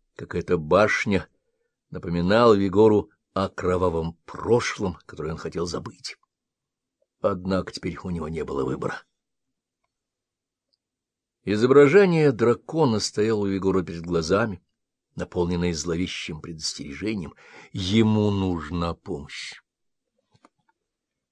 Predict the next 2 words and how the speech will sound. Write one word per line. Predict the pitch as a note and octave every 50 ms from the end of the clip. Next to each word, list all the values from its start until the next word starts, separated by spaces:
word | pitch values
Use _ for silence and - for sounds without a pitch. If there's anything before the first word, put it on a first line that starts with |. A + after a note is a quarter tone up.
| _ _ _ _ _ _ _ _ _ _ _ _ _ _ _ _ _ _ _ _ _ _
Четвёртое | - - - E3 F3 D3 - D#3+ G3 G#3 G#3 F#3+ D#3 - F3+ F3+
июля, | F3+ F3 E3+ D#3+ D3 C3+ A#2+ A2 G#2 G#2 G2+ G2+ G2 F#2+ G2 F#2+ F#2